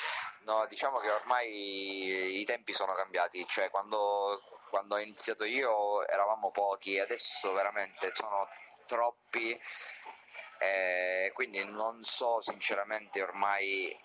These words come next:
al giorno d'oggi se un giovane volesse approcci-, approcciarsi a questo mondo, non so, mm, non,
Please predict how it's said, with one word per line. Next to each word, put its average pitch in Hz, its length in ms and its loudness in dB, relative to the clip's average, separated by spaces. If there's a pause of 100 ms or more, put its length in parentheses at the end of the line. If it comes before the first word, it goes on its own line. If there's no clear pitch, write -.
(140)
al 101 160 0
giorno 101 300 -4
d'oggi 95 800 -2 (400)
se - 360 -2
un 104 180 -6
giovane 104 380 2
volesse 101 480 0
approcci-, 98 580 -2
approcciarsi - 720 0
a 98 40 -6
questo 95 280 -2
mondo, 101 320 2
non 101 160 -2
so, 113 360 0 (1000)
mm, 101 480 -14
non, 104 200 -4